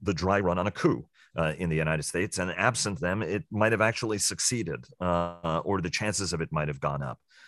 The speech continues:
Uh, Mike Pence did the right thing. Uh, ultimately, a lot of people did the right thing. But in the future, those guardrails might not be there the next time around. And then sort of the, the, the rank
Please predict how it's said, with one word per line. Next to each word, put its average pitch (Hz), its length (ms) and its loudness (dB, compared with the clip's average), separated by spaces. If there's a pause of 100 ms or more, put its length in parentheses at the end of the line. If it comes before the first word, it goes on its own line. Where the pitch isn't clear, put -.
(140)
Uh, 80 280 4
Mike 82 240 0
Pence 110 240 0
did 101 140 -2
the 101 80 2
right 104 180 4
thing. 101 360 -2 (280)
Uh, 101 160 2
ultimately, 98 460 0
a 98 80 2
lot 101 380 4
of 92 80 -2
people 80 240 -4
did 71 120 -4
the 71 80 -6
right 71 220 -2
thing. 64 260 -4 (200)
But 98 180 4 (260)
in 101 120 0
the 98 80 -4
future, 104 500 0 (180)
those 101 460 2 (120)
guardrails 98 760 4
might 98 220 2
not 90 260 2 (120)
be 113 220 -2 (200)
there 65 380 -2
the 78 80 -4
next 71 180 -2
time 71 180 -4
around. 69 240 -4 (400)
And 107 160 2
then 113 240 2 (420)
sort 127 300 2
of 104 140 2
the, 92 280 -2
the, 95 260 0 (100)
the 95 100 -2
rank 107 380 0